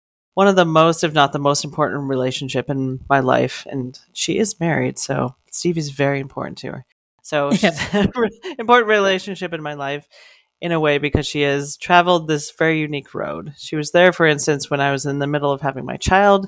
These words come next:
Speaker 1: cut out of me in a C-section. So that, I'm gonna stop there, um,
Speaker 2: <laughs>
Speaker 1: 'cause I wanna, <laughs> I wanna, I wanna, wanna talk about this. So
Speaker 2: Yeah.
Speaker 1: so was Stevie there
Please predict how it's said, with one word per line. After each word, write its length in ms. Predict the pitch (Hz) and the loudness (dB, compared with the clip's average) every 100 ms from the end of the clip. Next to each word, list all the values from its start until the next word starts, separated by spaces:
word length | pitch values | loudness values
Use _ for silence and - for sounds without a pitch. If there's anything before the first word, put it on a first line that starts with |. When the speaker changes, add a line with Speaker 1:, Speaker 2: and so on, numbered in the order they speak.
| - | -2
Speaker 1:
cut 160 | - 190 | 2 6
out 160 | 185 175 | 6 4
of 60 | |
me 440 | 170 160 160 160 - | 2 0 0 -2 -6
in 140 | 147 | -4
a 120 | 147 147 | -2 -2
C-section. 680 | 165 147 135 - 135 120 | -4 -2 -4 -2 -6 -6
So 640 | - - 196 185 180 165 160 _ - | -4 4 8 8 8 4 -2 _ 0
that, 280 | 247 285 - | 2 2 -2
I'm 60 | 226 | -8
gonna 140 | 254 | -8
stop 340 | - 240 240 - | -8 -6 -8 -4
there, 380 | 202 170 170 175 - - - - | -2 -2 -4 -8 -20 -20 -18 -10
um, 260 | 175 170 165 | -6 -4 -4
Speaker 2:
<laughs> 60 | |
Speaker 1:
'cause 160 | - 185 | -4 -2
I 60 | |
wanna, 460 | 196 202 202 202 - _ | 0 2 2 0 -4 _
<laughs> 180 | - 175 | -6 2
I 40 | |
wanna, 480 | 226 208 240 - 190 _ - | 2 4 2 0 -4 _ -20
I 160 | 226 226 | -14 -6
wanna, 520 | 240 240 233 202 202 - _ _ | 0 0 0 -2 -6 -10 _ _
wanna 180 | 233 226 | 0 2
talk 220 | 233 202 | 4 4
about 260 | 190 156 143 | 2 -2 -2
this. 200 | - - | -8 -6
So 600 | - 202 196 190 185 190 | 0 4 4 2 -2 -4
Speaker 2:
Yeah. 260 | 202 185 - 302 240 _ _ _ | 0 0 0 -8 -16 _ _ _
Speaker 1:
so 840 | - - - - - - 220 214 | -8 -6 -6 -6 -6 -4 0 2
was 280 | 214 202 185 | 4 4 4
Stevie 680 | - - 208 208 202 208 190 | 2 2 0 0 2 2 4
there 720 | 175 175 175 175 170 165 | 6 8 8 6 6 4